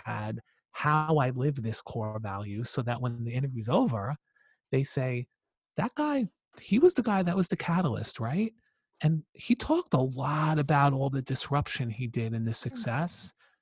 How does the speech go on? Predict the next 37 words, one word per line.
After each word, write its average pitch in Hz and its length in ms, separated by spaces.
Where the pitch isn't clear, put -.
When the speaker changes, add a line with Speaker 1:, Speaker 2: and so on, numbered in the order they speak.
Speaker 1:
That 127 180
makes 127 240
me 107 80
stand 101 360
out 92 300
because 120 240
everybody's 117 440
smart 113 420
and 110 140
everybody's 127 580
graduating 135 840
and 117 120
everybody 127 380
has 120 200
G 120 180
P 113 420
As, 151 220
but - 120
the - 140
only 208 500
difference 113 720
is 117 140
your 117 120
emotional 110 460
identity. 101 640
And 127 140
I 143 180
believe 131 420
you 117 80
build 117 280
it 117 100
around 120 600
what 120 280
you're 127 120
gonna 120 200
give 117 180
away 113 580